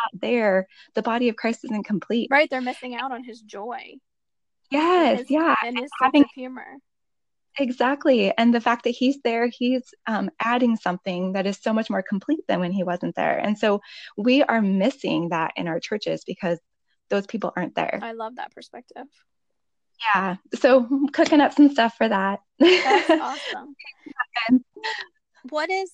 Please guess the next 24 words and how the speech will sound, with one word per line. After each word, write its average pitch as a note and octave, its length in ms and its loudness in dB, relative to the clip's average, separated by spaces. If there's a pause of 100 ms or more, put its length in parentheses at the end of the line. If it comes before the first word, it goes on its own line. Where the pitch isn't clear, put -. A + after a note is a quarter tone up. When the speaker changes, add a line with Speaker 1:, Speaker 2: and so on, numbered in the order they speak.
Speaker 2:
the C4+ 200 -6
prognosis A#3+ 680 -10
for A#3 120 -12
Eli B3 520 -18 (420)
right A3+ 220 -12
now? - 260 -16
Like, A3 160 -18
what A#3+ 160 -12
are B3+ 80 -10
the A#3+ 100 -14
doctors A#3+ 480 -16
telling - 300 -18
you? - 200 -20 (1000)
Speaker 1:
It A#3+ 160 2
is C4 200 6
so A#3 420 -2 (380)
unknown. G3 400 -4 (160)
Eli's B3 440 2
a B3+ 40 0
little A3+ 220 2
trailblazer. F#3+ 880 0
He A#3+ 200 0
was, A#3 300 2 (400)
um, F#3 240 -4